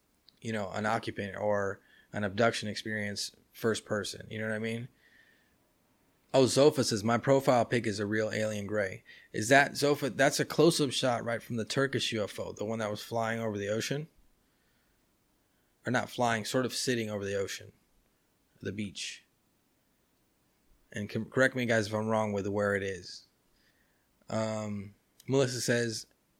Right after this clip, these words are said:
"We need to wake up as many people as possible and soon. I st-, uh, I still do it on forty-five. It helps me see what they are showing me."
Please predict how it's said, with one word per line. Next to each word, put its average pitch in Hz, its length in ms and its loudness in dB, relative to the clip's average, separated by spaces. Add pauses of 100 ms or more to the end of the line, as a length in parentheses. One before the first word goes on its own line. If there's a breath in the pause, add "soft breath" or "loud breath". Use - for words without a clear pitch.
"We 117 160 -4
need 139 160 -2
to 143 100 2
wake 131 240 2
up 131 180 2
as 110 140 -2
many 127 240 -2
people 127 300 -2
as 104 100 -6
possible 104 500 -2
and 101 160 -6
soon. 107 460 -4 (2250)
I 127 100 4
st-, - 260 -4 (260)
uh, 110 440 -4
I 107 80 -4
still 135 300 2
do 131 140 0
it 123 60 -2
on 117 120 0
forty-five. 113 560 0
It 104 80 -6
helps 120 260 -4
me 123 120 -2
see 123 340 -4
what 113 240 -8
they 113 100 -6
are 101 120 -6
showing 98 420 -8
me." 92 220 -16